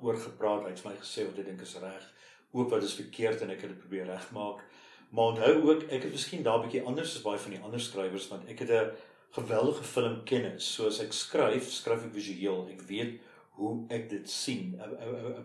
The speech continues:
'n voorbeeld daarvan is in Belade se bekende toneel wat hulle kaal uitreik en op die dak sit en wat te staan en skree. Ek het definitief gesien toe ek het skryf dat die kamera rondom hulle moet gaan en voor hulle moet wees en dat hulle teen die stad moet staan.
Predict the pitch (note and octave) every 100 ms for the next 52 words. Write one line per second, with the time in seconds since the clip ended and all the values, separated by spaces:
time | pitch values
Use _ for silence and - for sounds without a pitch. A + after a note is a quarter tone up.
0 | - A#2+ - F3 F3 C3 G#2+ G#2 G#2 G2
1 | G2+ F#2+ F#2+ G#2 B2 A#2+ G#2+ F#2+ - -
2 | - - - - - B2+ D3+ D#3 C#3+ A#2+
3 | A#2 A2+ A2 G#2+ - C3 C3+ G#2 F#2+ F#2
4 | G#2+ G2 F#2+ F#2+ - - - - - -
5 | _ _ A#2 A2 G#2+ - - B2+ A#2 G#2
6 | - - C#3 F#2+ - - - - - E3
7 | D#3 G#2 G#2 D3+ D#3 - B2 - A#2+ A2+
8 | G#2 - - - A2 - - - - -
9 | - - C3 B2+ B2 - - F#2+ A#2 A#2+
10 | B2+ A2+ A2+ A2 - - G#2 F#2 - C3
11 | B2+ B2 A2+ G#2+ G#2 G#2+ A2 F#2+ G2 F#2
12 | - B2 A#2+ A#2 G#2 G2+ G2 - - G#2+
13 | G2+ A#2